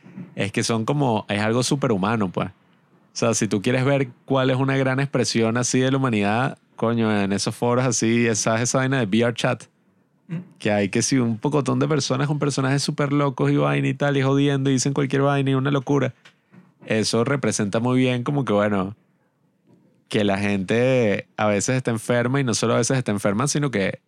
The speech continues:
Speaker 1: el ser humano comete errores, pues no es un algoritmo así perfecto y dicen que hasta los mismos algoritmos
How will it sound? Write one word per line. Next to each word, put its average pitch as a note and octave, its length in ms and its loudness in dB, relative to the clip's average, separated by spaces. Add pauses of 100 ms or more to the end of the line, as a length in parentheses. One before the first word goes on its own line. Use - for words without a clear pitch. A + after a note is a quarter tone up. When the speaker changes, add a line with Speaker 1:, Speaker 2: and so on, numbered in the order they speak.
Speaker 1:
el G2+ 120 -2
ser F#2+ 160 -2
humano G2 300 0
comete G#2 340 -2
errores, A2 380 0
pues G2 240 0
no F#2 220 0
es F#2 160 -2
un G#2+ 120 0
algoritmo G#2 560 0
así A2 200 -2
perfecto A2 600 -2 (120)
y B2 140 0
dicen A#2 340 2
que G2+ 100 -2
hasta G2 180 -4
los G2 120 0
mismos G2+ 240 0
algoritmos C3 560 2